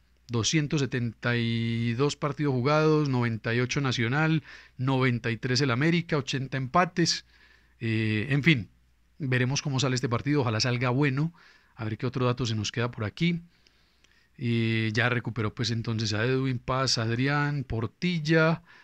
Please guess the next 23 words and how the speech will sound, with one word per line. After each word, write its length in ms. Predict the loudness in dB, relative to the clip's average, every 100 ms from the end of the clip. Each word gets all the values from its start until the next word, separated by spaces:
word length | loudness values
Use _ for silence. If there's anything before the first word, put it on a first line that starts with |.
| _ _ -4
Veremos 240 | -2 0
qué 100 | -2
pasa 260 | 0 -2 0
con 520 | -2 -2 -2 -4 -2
Sarmiento. 800 | 0 0 2 2 2 2 2 2
Eh, 580 | 0 0 0 0 -2 -6 _ _ _ _ _ _ -20 _ -4
Velasco 420 | 0 2 0 0
tampoco 300 | -2 0 -2
puede 160 | 0 0
estar, 520 | 0 0 2 2 -2
Facundo 500 | -4 -6 -4 -4 -2
tampoco. 800 | -4 -6 -4 -2 -2 0 0 0 -4 _ _ _ _ _ _
Datos 420 | -8 -2 0 0 2
del 140 | 2
América, 440 | 2 0 0 -2
bueno, 240 | 0 0 -2
no, 220 | -2 -2 -2
ninguno 320 | -4 -2 0
más, 220 | 0 -2
con 140 | -6
eso 120 | -4 -2
nos 160 | -2
quedamos. 480 | 0 2 2 0 -4